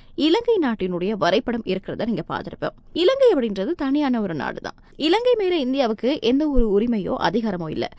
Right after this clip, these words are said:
அப்படி இருக்கக்கூடிய சமயத்துல எதுக்காக இந்திய வரைபடத்துல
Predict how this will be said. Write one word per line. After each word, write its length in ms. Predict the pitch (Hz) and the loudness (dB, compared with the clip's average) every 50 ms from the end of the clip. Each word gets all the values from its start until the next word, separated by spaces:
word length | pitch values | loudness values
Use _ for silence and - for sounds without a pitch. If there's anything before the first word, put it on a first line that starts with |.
| - - | -8 -2
அப்படி 300 | - 269 - 403 440 440 | -2 0 2 2 2 2
இருக்கக்கூடிய 460 | 392 - - - - 269 240 233 220 240 | 2 0 -4 -6 -4 -2 0 0 0 0
சமயத்துல 400 | 233 226 208 196 202 202 233 277 | -2 -4 -4 -4 -2 -2 -2 0
எதுக்காக 540 | - 208 220 285 - - 277 226 202 196 226 | 2 2 2 0 0 -2 -2 -2 -2 0 -2
இந்திய 380 | 254 233 220 247 247 269 254 220 | -2 0 0 0 0 2 2 2
வரைபடத்துல 580 | 196 185 175 202 - 175 175 - - - 220 | 2 2 0 0 -2 -4 -8 -6 -2 2 2